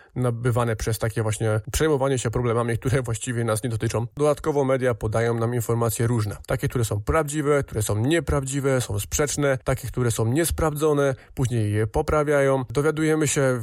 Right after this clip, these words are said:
w, na Facebooku czy gdziekolwiek, ja już nie przeglądam tak Facebooka,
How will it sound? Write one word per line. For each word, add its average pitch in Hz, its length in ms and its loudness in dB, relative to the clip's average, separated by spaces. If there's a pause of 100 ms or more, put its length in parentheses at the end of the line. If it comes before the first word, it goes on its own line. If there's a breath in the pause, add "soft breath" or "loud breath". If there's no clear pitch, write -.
(120)
w, - 60 -12
na 139 120 2
Facebooku 127 460 -2
czy 123 120 -4
gdziekolwiek, 120 420 0
ja 131 300 -2
już 127 240 -4
nie 139 100 -2
przeglądam 135 320 0
tak 113 140 -4
Facebooka, 117 400 -2